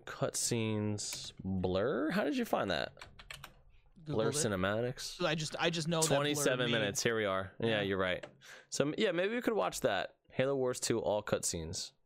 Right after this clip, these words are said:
Speaker 1: Okay. Is that enough to tell the story, you think? Or,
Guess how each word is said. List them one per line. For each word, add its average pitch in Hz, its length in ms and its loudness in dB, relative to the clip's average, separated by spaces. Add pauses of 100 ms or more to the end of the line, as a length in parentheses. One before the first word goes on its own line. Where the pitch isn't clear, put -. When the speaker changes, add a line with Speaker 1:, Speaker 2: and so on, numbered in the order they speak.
(1400)
Speaker 1:
Okay. 90 320 -2 (1080)
Is 135 120 0
that 170 160 2
enough 156 260 0
to 147 100 2
tell 135 220 2
the 123 80 -2
story, 143 380 2
you 147 100 2
think? 165 320 0
Or, 95 300 2